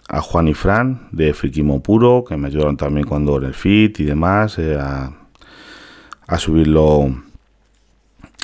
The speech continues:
a Apple Podcast, eh, a la gente de Sumando Podcast, Alberto, Papa Friki,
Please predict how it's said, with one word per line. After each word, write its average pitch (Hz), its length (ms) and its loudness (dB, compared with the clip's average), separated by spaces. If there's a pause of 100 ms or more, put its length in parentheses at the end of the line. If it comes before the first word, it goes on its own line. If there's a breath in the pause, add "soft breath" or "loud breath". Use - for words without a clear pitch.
a 82 100 0
Apple 76 240 -2
Podcast, 117 800 -2 (640 loud breath)
eh, 80 220 2
a 78 60 2
la 76 100 0
gente 80 340 0
de 78 140 4
Sumando 73 420 0
Podcast, 90 640 0
Alberto, 80 760 2
Papa 71 280 -2
Friki, 85 680 -2